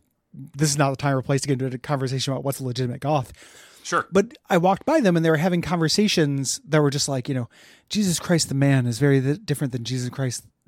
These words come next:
Speaker 1: Jesus Christ the myth, and I reject both." Like, they were, they were saying goth ass shit.
Speaker 2: So
Speaker 1: You
Speaker 2: I'm
Speaker 1: know?
Speaker 2: gonna,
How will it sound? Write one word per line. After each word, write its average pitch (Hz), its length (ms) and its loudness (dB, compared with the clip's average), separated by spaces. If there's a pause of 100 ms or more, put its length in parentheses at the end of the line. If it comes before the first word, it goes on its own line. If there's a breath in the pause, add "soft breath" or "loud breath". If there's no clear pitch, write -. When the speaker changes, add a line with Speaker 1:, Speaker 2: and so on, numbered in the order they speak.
Speaker 1:
Jesus 151 260 -2
Christ 143 240 -2
the 139 60 -4
myth, 127 260 -2
and 135 80 -2
I 143 40 4
reject 135 420 2
both." 123 360 0 (480 loud breath)
Like, 175 140 2
they 190 80 4
were, 190 140 2
they 175 120 2
were 180 80 2
saying 226 500 0 (440)
goth 170 300 0
ass 147 160 0
shit. - 360 -2 (1200)
Speaker 2:
So - 180 -6
Speaker 1:
You - 60 0
Speaker 2:
I'm 208 160 4
Speaker 1:
know? 285 60 -2
Speaker 2:
gonna, 302 180 2